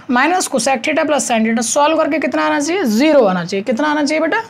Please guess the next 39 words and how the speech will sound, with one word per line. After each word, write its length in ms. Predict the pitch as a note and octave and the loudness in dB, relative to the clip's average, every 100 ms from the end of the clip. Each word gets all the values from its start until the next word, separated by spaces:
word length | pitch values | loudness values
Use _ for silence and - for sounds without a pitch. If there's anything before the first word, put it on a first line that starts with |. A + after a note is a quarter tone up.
| - A#3+ | -8 -2
ज़ीरो 260 | C4+ C#4 G3 | 2 2 0
आना 160 | F3 | -4
चाहिए। 220 | E3+ A3 A3+ | -8 -6 -2
चलिए 260 | C#4 D4 | 0 0
इसको 200 | C#4+ C#4+ | -2 -2
बात 220 | B3 B3 | 0 0
कर 120 | B3+ B3 | -2 -2
लेते 220 | B3 C4 | -2 -2
हैं 80 | B3 | -2
कैसे 220 | A#3+ A3+ | -2 -2
solve 220 | A3+ G#3+ | -2 -4
करेंगे। 280 | G3+ F#3+ G#3 - - - - _ _ _ _ - - - - | -4 -8 -10 -18 -20 -20 -20 _ _ _ _ -20 -20 -14 -4
मैं 180 | C4+ F#4 | 0 2
इसको 200 | - F#4 | 0 0
कर 160 | C#4+ A3+ | 2 2
रहा 140 | G#3 | 2
हूँ 160 | C4+ - - - - - | -2 -6 -20 -20 -20 -2
cos 400 | - D4 F4+ F#4+ C#4+ | 2 4 4 2 -2
square 420 | - - C4 B3+ A#3 | -2 0 0 0 -2
theta 260 | A3+ C4 B3+ | -2 0 -2
upon 280 | C4 C4+ D4 | 0 -2 -2
sin 260 | A3+ F3+ D#3+ | -4 -6 -8
theta, 200 | E3+ G3 - - - - - | -12 -14 -18 -20 -20 -14 -8
ठीक 120 | E4+ | -4
है। 140 | C#4+ - - - - - - | -6 -8 -20 -20 -20 -10 -2
ज़्यादातर 480 | G#3 D4 F#4+ A#4 A4+ | 2 4 4 2 2
बेटा 200 | G#4 G#4+ | 2 2
मेरा 260 | F#4 F4 F4+ | 2 2 2
अपना 220 | E4+ E4+ | 2 2
अनुभव 360 | D#4 C4+ C4 G#3 | 2 2 2 0
है 140 | F#3 - _ - | -2 -8 _ -4
कि 80 | D#4 | 0
जो 340 | G#3 C4+ D#4 | 2 4 4
भी 140 | E4 G#4 G4 | 6 4 2
tan, 420 | - D4 D4+ E4 F4 | 2 4 4 2 0
sec, 380 | C#4+ C#4 D#4 D4+ | 0 2 2 0
cosec, 480 | C#4+ - C#4 D4 C#4+ | -2 2 2 0 0
cot 260 | C4+ C#4 - | 2 2 2
हों, 280 | F3+ A3+ | 2 2